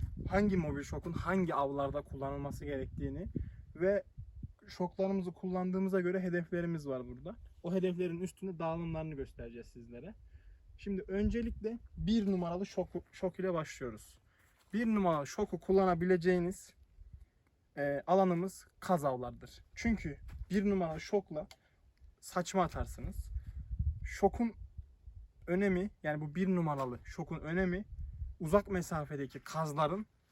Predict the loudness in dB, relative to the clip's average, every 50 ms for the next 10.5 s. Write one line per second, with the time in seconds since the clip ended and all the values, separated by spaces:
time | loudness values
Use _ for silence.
0 | _ _ _ _ _ _ _ _ -6 -4 -2 -2 0 -2 -2 -2 -2 -4 -4 -6
1 | -8 -12 _ _ _ _ _ _ _ _ _ _ _ 0 4 4 6 6 6 4
2 | 4 4 2 2 0 -2 -4 -4 -2 -2 -2 -2 -2 -2 -4 -4 -6 -6 -2 2
3 | 6 6 8 8 8 8 8 8 8 6 6 4 4 4 2 2 2 2 0 -2
4 | -4 -8 -12 -20 _ -10 -4 -4 -4 -4 -6 _ _ -20 -12 -4 0 2 2 2
5 | 0 -2 -4 -2 0 2 4 4 4 4 2 -2 -2 -4 -4 -2 _ 2 2 2
6 | 2 2 2 4 6 4 4 4 2 0 0 0 0 0 -2 -4 -2 -2 -2 0
7 | 0 0 0 0 0 0 2 4 6 4 6 6 4 4 4 4 2 0 0 0
8 | 0 0 0 0 -2 -4 -8 -8 -8 -12 -20 -20 _ _ -4 2 2 2 4 4
9 | 2 2 2 2 2 4 4 4 4 4 2 2 2 2 2 2 0 0 0 -2
10 | -2 -4 -6 -6 -8 -8 -8 -8 -10